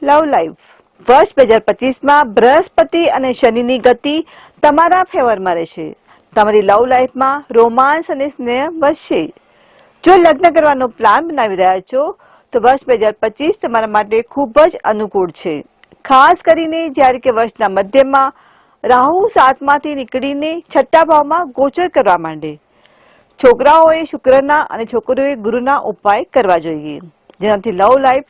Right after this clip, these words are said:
વધુ સારી બની શકે છે. આ સાથે જ એકબીજાને કોઈ ગિફ્ટ પણ આપી શકો છો. વર્ષ બે હજાર પચીસ મુજબ કન્યા રાશિના જાતકોની આર્થિક સ્થિતિ. વર્ષની શરૂઆતમાં બૃહસ્પતિ નવમા ભાવમાં રહીને ભાગ્યમાં મધ્યમ સાથે સહયોગ કરશે,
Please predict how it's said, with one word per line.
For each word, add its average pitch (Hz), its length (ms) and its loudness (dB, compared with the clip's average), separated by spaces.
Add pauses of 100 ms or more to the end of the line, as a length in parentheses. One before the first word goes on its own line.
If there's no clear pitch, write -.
(100)
વધુ 214 280 -4 (160)
સારી 196 260 0
બની 185 220 -6
શકે 320 260 -6
છે. 185 160 -10 (760)
આ 262 180 4
સાથે 294 480 2
જ - 120 -12 (200)
એકબીજાને 285 440 -2 (200)
કોઈ 262 240 0
ગિફ્ટ 247 260 -6
પણ 302 180 0 (100)
આપી - 280 -2
શકો 302 280 -2
છો. - 200 -14 (380)
વર્ષ 294 360 4
બે 381 80 6
હજાર 359 240 2
પચીસ 320 400 0
મુજબ 320 320 2
કન્યા 277 320 2
રાશિના 285 340 0
જાતકોની 247 640 0 (260)
આર્થિક 277 300 -4
સ્થિતિ. - 320 -10 (420)
વર્ષની 392 460 4
શરૂઆતમાં 370 640 2
બૃહસ્પતિ 302 540 0
નવમા 269 400 2
ભાવમાં 294 460 0
રહીને 285 440 -4
ભાગ્યમાં 262 640 0
મધ્યમ 254 460 2
સાથે 269 240 0
સહયોગ 247 420 -4
કરશે, 240 400 -4